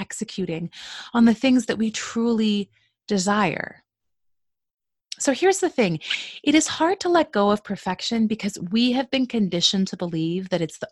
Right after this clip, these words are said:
only pathway to success. We believe that our clients, family, partners, coworkers need and want perfect. Not only that,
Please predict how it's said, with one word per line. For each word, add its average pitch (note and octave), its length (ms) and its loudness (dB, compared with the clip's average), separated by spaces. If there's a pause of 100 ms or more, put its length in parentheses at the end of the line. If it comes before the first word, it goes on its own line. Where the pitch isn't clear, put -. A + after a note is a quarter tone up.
(100)
only F#3+ 540 0
pathway D3+ 540 -6
to - 160 -16
success. - 720 -14 (1000)
We A#3+ 80 4
believe C4 260 4
that A#3 140 4
our A3+ 80 0
clients, A3 680 0
family, G3 460 2
partners, F#3 500 -2
coworkers A3 640 0 (380)
need G#3 420 6
and F#3 320 -2
want E3+ 260 0 (120)
perfect. - 640 -10 (960)
Not D4+ 140 4
only D4 280 6
that, C#4 360 4